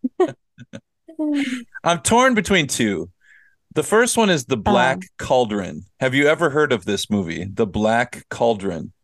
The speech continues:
Speaker 1: No, I think this is before my time, Jack. <laughs>
Speaker 2: This came out in nineteen eighty-five.
Speaker 1: Yeah,
Speaker 2: And
Speaker 1: that's, like, ten, that's eleven years before I was even born.
Speaker 2: <laughs>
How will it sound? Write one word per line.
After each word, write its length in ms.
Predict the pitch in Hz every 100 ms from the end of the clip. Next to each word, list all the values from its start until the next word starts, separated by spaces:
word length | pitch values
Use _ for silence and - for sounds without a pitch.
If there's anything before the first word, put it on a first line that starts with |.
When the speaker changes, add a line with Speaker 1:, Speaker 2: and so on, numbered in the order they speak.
| _ - 196
Speaker 1:
No, 540 | 185 180 127 113 117
I 120 | 113 214
think 200 | 226 226
this 160 | 220
is 140 | 214 202
before 300 | 196 202 190
my 160 | 180
time, 280 | 185 175 165
Jack. 320 | - 262 262 - 247 220
<laughs> 100 | -
Speaker 2:
This 320 | 208 - 277
came 260 | 349 226
out 200 | 196 190
in 140 | 185 151
nineteen 480 | 139 156 269 247 151
eighty-five. 920 | 123 135 131 - 107 101 87 82 - - _ _ _ _ _ -
Speaker 1:
Yeah, 300 | 214 190 180
Speaker 2:
And 80 | 185
Speaker 1:
that's, 200 | 220 233
like, 180 | 240 -
ten, 400 | - 226 226 214
that's 240 | 240 277
eleven 520 | 277 233 220 254 277 254
years 260 | 233 233
before 300 | 202 202 220
I 100 | 202
was 140 | 196 190
even 240 | 190 175
born. 540 | 175 170 156 147 165 190 _ _ _
Speaker 2:
<laughs> 80 | -